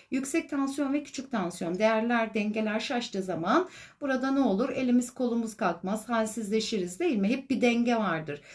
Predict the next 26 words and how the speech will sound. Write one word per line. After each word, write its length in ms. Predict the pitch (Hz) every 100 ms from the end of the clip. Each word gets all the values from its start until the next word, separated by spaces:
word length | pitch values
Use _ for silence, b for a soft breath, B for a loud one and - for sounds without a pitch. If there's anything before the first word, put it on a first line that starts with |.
| B -
E, 240 | 190 196 196
burada, 600 | 240 202 226 220 - _ - -
e, 260 | 202 196
tansiyonumuz 760 | 196 247 220 - 220 220 226 202
dengede 380 | 214 208 202 214
olmalı, 400 | 190 170 156 185
küçük 300 | - 240 -
tansiyon 500 | 202 208 233 220 202
dengede 440 | 202 196 196 214
olmalı. 440 | 208 165 160 233 B B -
Yıldızın 520 | 196 277 277 254 349
da 100 | 320
bir 120 | 302
denge 280 | 277 277 277
seviyesi 520 | - 254 240 226 269
vardır 320 | 233 180 160 165
arkadaşlar. 720 | 170 180 185 156 - - - B B
Seninki 440 | - 233 269 277
çok 240 | - 330 294
yüksektir, 480 | 254 - 214 208 262
eşininki 560 | - 226 254 262 277
çok 260 | - 233 -
düşüktür. 520 | 190 - - 269 247
Birbirinize 640 | 233 226 233 247 240 226
lafınız, 400 | 220 214 226 220
sözünüz 540 | - 196 190 180 180